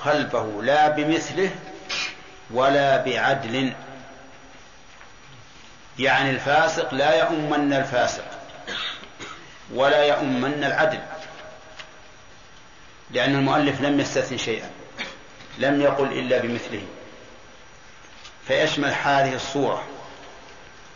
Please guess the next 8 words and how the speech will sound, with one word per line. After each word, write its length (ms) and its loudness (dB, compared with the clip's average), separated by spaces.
وبناء 640 4
على 400 4
كلام 280 2
المؤلف، 500 0
لو 220 2
اجتمع 640 0
فاسقان 640 0
فإنهما 800 2